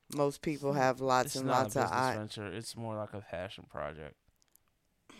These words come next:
Speaker 1: It's still a
Speaker 2: This
Speaker 1: venture, though.
Speaker 2: No, because
Speaker 1: A
Speaker 2: this does-,
Speaker 1: personal venture.
Speaker 2: this doesn't, this
Speaker 1: Whatever
Speaker 2: won't
Speaker 1: you wanna call it,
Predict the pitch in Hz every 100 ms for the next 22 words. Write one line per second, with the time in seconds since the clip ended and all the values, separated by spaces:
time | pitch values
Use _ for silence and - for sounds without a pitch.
0 | - - - 170 - 220 202 147 127 113
1 | 110 - 107 98 104 98 110 110 101 101
2 | 104 113 131 117 135 135 185 185 156 175
3 | 160 147 151 147 143 135 156 151 147 139
4 | 127 151 262 269 277 277 262 226 214 202
5 | 196 185 175 156 - 143 123 110 87